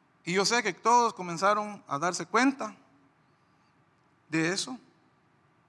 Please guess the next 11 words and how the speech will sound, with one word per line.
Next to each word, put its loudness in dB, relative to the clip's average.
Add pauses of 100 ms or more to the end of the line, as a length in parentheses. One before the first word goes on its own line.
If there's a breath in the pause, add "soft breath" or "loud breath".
(380)
Y -6
yo -4
me -6
recuerdo -4
que -12
escuchar -8
de -16
la -10
gente -10
que -8
decía: -6